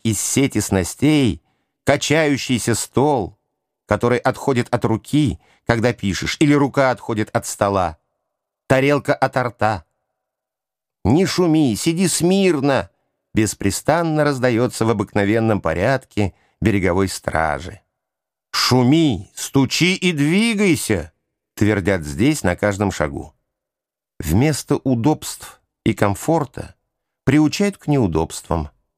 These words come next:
На днях капитан ходит взад и вперед по палубе в одном сюртуке, а у самого от холода нижняя челюсть тоже ходит взад и вперед. «Зачем, мол, вы не надеваете пальто?» «Для примера команде»,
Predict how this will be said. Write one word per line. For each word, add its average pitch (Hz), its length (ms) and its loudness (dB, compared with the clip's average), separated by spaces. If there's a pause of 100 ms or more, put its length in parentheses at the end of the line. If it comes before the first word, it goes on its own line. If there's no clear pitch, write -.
(540)
На 110 200 2
днях 160 480 -2 (500)
капитан 143 480 0
ходит 185 360 -2
взад 120 300 0
и 127 60 0
вперед 135 400 -2
по 98 120 0
палубе 151 460 -2
в 92 80 0
одном 180 260 -2
сюртуке, 165 680 -4 (500)
а 117 120 2
у 127 120 0
самого 127 500 0
от 117 100 -2
холода 120 520 0
нижняя 120 440 2
челюсть 170 540 -2
тоже 175 340 0
ходит 104 380 -2
взад 95 640 -2
и 143 80 -2
вперед. 101 600 -4 (880)
«Зачем, 92 540 0
мол, 139 200 0
вы 135 160 2
не 143 140 2
надеваете 135 560 0
пальто?» 139 560 -4 (920)
«Для 104 300 0
примера 120 460 0
команде», 110 680 -2